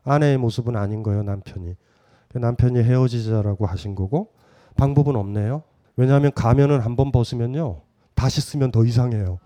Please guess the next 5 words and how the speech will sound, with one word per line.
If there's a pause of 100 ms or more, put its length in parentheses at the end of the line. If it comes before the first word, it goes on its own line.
(560)
<laughs>
마치
없었던
것처럼
춤추고